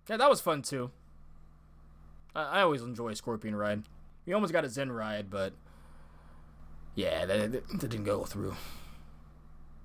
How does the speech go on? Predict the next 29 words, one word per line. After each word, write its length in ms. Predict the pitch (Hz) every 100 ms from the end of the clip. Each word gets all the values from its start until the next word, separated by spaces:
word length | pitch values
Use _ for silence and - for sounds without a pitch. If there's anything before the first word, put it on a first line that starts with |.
| - - - - - - -
But 80 | 135
yeah, 80 |
day 240 | 120 180 233
three, 420 | - 190 233 208 214
or 220 | 143 113 - - -
day 140 | 185 214
four, 500 | - 196 170 120 117
the 80 | 139
last 320 | 139 156 135
day, 300 | 123 120 107 110 -
was 160 | 120 123
Universal. 720 | 135 117 123 123 - 107 101 - - - - - 139
We 80 |
were 100 | 139
just 460 | 131 127 - - - - -
Hagrid's 480 | 131 151 165 180 170
and 100 | 165
Velasa. 540 | 151 143 95 - - - - - - - - - - - - - - 147
And, 260 | 135 131
uh, 120 | 127 -
some 160 | 175
merch 260 | 160 151 -
shopping. 540 | - 131 127 - - - - - - - - - - - - -
All 80 | 127
that 180 | 120 113
stuff. 280 | - 120 120
We 60 |
got 200 | 151 143
Voodoo. 420 | 143 147 143 143